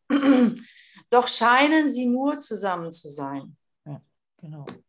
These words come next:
Speaker 1: „Denn für das Ego bedeutet Beziehung nur des Körpers Zusammensein. Das Körper Zusammensein.“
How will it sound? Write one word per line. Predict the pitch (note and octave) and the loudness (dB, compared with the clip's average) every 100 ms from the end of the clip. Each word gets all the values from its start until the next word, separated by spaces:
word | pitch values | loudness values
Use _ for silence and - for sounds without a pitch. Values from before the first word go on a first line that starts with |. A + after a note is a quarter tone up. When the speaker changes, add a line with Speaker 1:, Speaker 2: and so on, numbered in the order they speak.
| _ _ _ _ _ _ _ C4 | _ _ _ _ _ _ _ 4
Speaker 1:
„Denn | C4+ A3+ G3 | 4 4 0
für | A3+ | 0
das | G#3+ G3 - | 2 2 0
Ego | C4+ E4 E4 | 0 0 0
bedeutet | A3+ A3+ A3 A3+ A#3 - | -2 0 2 2 -2 -8
Beziehung | - - - C4+ C#4 C4+ A#3+ G#3 | -10 -2 -2 0 -2 -2 -4 -4
nur | A#3 C4 C4+ C4+ C4 C4 _ _ _ _ - | -2 0 0 -2 -6 -14 _ _ _ _ -6
des | G#3+ - | -4 -4
Körpers | - A3 A3+ G#3+ F#3+ - - _ | 0 0 0 -2 -4 -6 -12 _
Zusammensein. | F#3 E3 E3 E3 D3+ D3 C#3+ C3+ - D3+ _ _ _ _ _ | -14 -6 -6 -6 -8 -6 -6 -8 -10 -16 _ _ _ _ _
Das | F#3 F3+ | 0 0
Körper | G#3+ G3+ G3 F#3+ | 4 2 2 -2
Zusammensein.“ | E3+ E3 D#3+ C#3+ C#3 C#3 | -2 -2 -2 -6 -8 -10